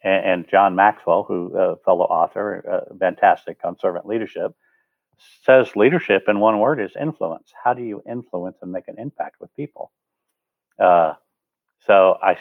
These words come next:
started streamlining those qualities and said, if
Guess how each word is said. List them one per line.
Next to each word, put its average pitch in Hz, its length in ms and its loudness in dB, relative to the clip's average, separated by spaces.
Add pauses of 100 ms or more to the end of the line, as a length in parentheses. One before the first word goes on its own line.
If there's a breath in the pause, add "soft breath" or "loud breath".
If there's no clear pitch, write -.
started 131 380 0 (120)
streamlining 92 720 -6
those 90 140 -6 (100)
qualities 120 460 4
and 87 200 -12
said, 87 280 -2 (260)
if 123 220 -8